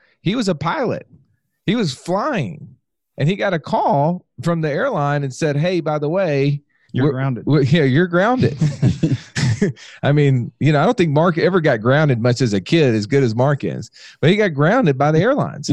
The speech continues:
Speaker 1: <laughs> We, we've all had situations in our life where that potentially could happen to us, and our, our incomes could stop.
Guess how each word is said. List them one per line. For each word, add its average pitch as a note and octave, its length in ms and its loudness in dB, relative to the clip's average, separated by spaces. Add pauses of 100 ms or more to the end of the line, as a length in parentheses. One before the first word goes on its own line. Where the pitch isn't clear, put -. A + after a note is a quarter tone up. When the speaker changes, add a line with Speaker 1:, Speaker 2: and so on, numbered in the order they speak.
(120)
Speaker 1:
<laughs> - 140 -6
We, F3+ 160 2
we've F#3 300 0
all G#3 180 2
had F#3+ 200 0
situations E3 560 -2
in D3 80 0
our C#3 100 0
life D3+ 260 -2
where D3 220 2
that D3 260 -2
potentially D3 600 -2
could C#3+ 340 -2
happen B2+ 600 -4
to A2 240 -2
us, D#2+ 320 -6 (440)
and D3+ 600 -2 (240)
our, D#3 140 0
our D#3+ 180 -2
incomes E3+ 480 -2
could C#3 180 -4
stop. - 560 -6